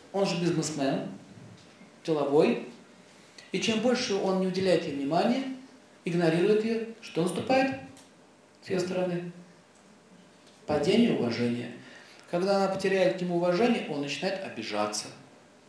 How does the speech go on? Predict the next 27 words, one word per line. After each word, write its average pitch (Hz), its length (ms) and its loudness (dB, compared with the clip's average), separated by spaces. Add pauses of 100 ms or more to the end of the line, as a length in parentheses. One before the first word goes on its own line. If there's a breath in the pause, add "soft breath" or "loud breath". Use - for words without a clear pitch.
(200)
Обида — 170 380 0
это 117 200 0
женское 165 420 2
качество. 160 500 -2 (260 loud breath)
Чем 214 220 -2
больше 220 260 8
она 214 220 2
оби-, 220 180 2
он, 202 200 0
он 196 120 2
обижается, 240 600 6 (120)
дуется, 147 360 0 (380 loud breath)
тем 180 180 -2
больше 233 260 0
его 123 160 -4
она 127 180 -6
не 117 120 0
уважает. 147 420 0 (280 loud breath)
Когда 202 300 4
он 208 100 6
смотрит 208 400 2
ей 202 180 -2
в - 20 -8
глаза, 247 500 2
он 180 140 4
видит - 260 0
там 143 180 0